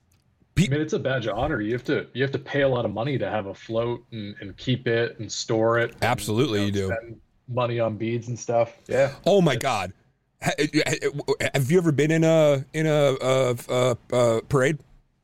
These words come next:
Speaker 1: No, but I have family that do it.
Speaker 2: Oh.
Speaker 1: In-laws.
Speaker 2: The other cool thing is, like, the, all the daiquiri, like,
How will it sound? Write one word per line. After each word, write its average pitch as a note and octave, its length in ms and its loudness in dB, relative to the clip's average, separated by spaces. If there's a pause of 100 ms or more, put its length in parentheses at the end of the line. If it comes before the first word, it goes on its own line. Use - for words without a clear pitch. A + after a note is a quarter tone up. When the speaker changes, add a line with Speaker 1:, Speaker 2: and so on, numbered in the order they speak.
(640)
Speaker 1:
No, D3+ 320 0
but C#3 80 0
I C3+ 40 4
have B2+ 120 -2
family G2+ 280 -10
that F#2+ 140 -12
do G2+ 140 -8
it. G#2+ 120 -12 (200)
Speaker 2:
Oh. C#3+ 320 2 (420)
Speaker 1:
In-laws. A2+ 480 -4 (840)
Speaker 2:
The C#3+ 160 4
other E3 160 4
cool D#3+ 220 4
thing C#3 220 2
is, B2 200 2
like, A2+ 280 0
the, A2+ 300 4
all B2 180 4
the B2 100 0
daiquiri, A2 440 0
like, A#2+ 300 -2